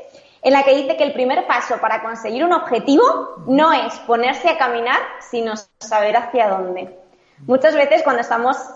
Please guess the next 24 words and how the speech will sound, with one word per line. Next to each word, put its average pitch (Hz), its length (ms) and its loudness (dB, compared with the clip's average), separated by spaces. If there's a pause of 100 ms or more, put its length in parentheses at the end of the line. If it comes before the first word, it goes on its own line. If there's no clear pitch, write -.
en, 233 420 2
en 220 200 -2
el 202 100 -2
área 233 220 4
de 226 120 2
ventas, 269 460 0
además, 226 380 -2
estamos 247 380 -4
muy 285 280 2
centrados 254 640 2 (140)
en, 226 720 0 (140)
en 240 160 2
conseguir, 254 600 0
¿no? 262 140 0
En 277 120 0
vender, 233 400 2
vender, 240 400 2
vender, 220 440 2
pero 220 340 2
no 240 140 4
nos 269 160 2
centramos 277 580 -2
tanto 262 380 2
en 240 580 -2